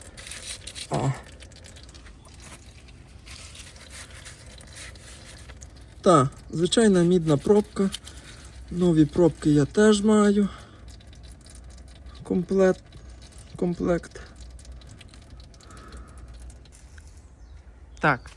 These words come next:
поки масло стікає, хочу ще уточнити. Так. Коли купляєте фільтр і оливу, дуже треба купити саме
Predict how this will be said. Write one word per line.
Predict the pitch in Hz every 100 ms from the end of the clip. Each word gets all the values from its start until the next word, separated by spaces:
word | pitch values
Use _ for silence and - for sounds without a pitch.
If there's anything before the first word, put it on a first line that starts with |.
| -
поки | 165 160
масло | 185 202 - 190 - - - - - - -
стікає, | - - 160 202 220 214 208 -
хочу | - 190 - 180
ще | - 190
уточнити. | 180 180 175 - 135 117 - - - - - - - - - - - - - - - - - - -
Так. | - - - 147 - - - - - - - - - - - - -
Коли | 175 190
купляєте | 196 196 220 202 185
фільтр | - 240 269 - 160 - - - - - - - - - - -
і | 139 143
оливу, | 151 180 220 196 147 - - - 156
дуже | 185 196 196
треба | - 151 175 160
купити | 156 143 160 170 - 151 - - - - - - - - - -
саме | - 156 160 160